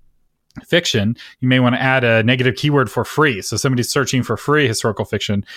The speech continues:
they're not coming to your book, 'cause you don't want to pay to advertise to people who are looking for a free book. And, uh, that is, any kind of advertising platform without negative keywords, often you waste a lot of money advertising to people who are not likely buyers. And the whole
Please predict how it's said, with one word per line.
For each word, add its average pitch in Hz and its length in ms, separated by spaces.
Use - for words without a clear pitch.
they're 120 100
not 113 160
coming 110 220
to - 20
your 101 100
book, 113 200
'cause - 120
you 123 60
don't 123 160
want 117 120
to 98 40
pay 113 320
to 110 100
advertise 104 440
to - 80
people 101 240
who 101 120
are 92 80
looking 90 400
for 98 260
a 90 140
free 92 380
book. 92 460
And, 107 300
uh, 101 300
that 120 200
is, 120 220
any 170 260
kind 160 240
of 135 60
advertising 127 440
platform 120 320
without 110 260
negative 98 300
keywords, 98 380
often 98 300
you 95 120
waste 98 280
a 107 40
lot 95 200
of 90 100
money 98 280
advertising 98 540
to 95 60
people 101 300
who 101 120
are 92 100
not 92 280
likely 92 340
buyers. 78 580
And 101 100
the 92 40
whole 104 340